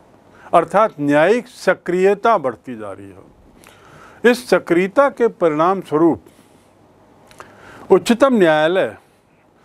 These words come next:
अपने सामान्य कार्यक्षेत्र से बाहर भी जा रहा है।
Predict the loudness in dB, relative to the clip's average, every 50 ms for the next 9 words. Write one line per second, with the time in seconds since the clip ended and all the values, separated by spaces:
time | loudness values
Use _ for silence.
0 | _ _ _ _ _ _ -2 -2 0 -2 -2 0 2 2 2 0 -2 -2 -2 -2
1 | 0 0 0 0 0 0 -2 -6 -8 -8 -2 0 2 2 2 0 -6 -6 -6 -6
2 | -6 -4 -6 -10 -10 -4 -2 0 0 0 -2 -2 0 0 2 2 2 0 0 0
3 | 0 -2 -2 -2 0 0 0 -2 -4 -8 -12 -14 -14 -16 -20